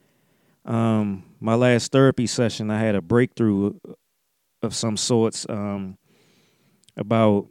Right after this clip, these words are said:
how I see certain things and my relationship with my father and stuff like that.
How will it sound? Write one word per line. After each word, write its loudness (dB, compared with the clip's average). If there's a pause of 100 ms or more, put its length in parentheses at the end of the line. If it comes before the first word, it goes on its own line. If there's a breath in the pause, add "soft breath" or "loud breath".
(120)
how 2
I 2
see -2
certain 0
things -4
and -4
my -4
relationship -2
with -4
my -6
father 2
and -2
stuff -4
like -8
that. 4